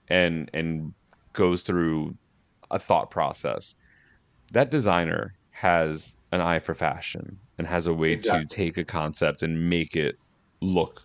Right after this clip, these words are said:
Speaker 1: good. That's not her.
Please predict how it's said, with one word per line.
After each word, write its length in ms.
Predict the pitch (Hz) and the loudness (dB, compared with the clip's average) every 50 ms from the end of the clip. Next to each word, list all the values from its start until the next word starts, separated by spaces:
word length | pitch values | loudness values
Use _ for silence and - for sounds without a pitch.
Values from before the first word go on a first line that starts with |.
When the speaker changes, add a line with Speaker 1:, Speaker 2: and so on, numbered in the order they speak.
| _ - | _ -8
Speaker 1:
good. 380 | - 76 73 67 60 - - - - _ _ _ _ _ _ _ _ _ _ _ _ _ _ - _ - _ _ _ _ _ _ _ - | -8 -6 -4 -4 -6 -6 -8 -12 -18 _ _ _ _ _ _ _ _ _ _ _ _ _ _ -20 _ -20 _ _ _ _ _ _ _ 2
That's 320 | 110 104 104 101 - - | 4 4 4 4 2 -2
not 240 | 101 90 82 73 - | -2 0 0 -2 -4
her. 220 | - - - - | -6 -10 -12 -12